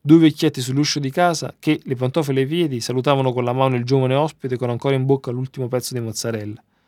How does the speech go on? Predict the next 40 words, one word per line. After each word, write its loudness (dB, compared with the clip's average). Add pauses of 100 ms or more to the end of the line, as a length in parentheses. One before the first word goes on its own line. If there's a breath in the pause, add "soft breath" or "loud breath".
(100)
Intorno 2
a 2
me 2
e 2
Mariano 2
intanto -2
si -4
era 0
accalcato -2
un 0
gruppo -4
di 0
ragazzini -2
che -6
guardava 2
il 0
reduce 0
come 0
un 2
eletto, -2
una 0
sorta 0
di 4
eroe 6
dell'incontro, -2
uno 6
che 2
aveva 6
conosciuto -2
Mikhail 4
Kalashnikov. -8 (460)
Mariano 6
mi 4
guardò 4
con -2
un'espressione -2
di 0
una 0
complicità -4
finta -6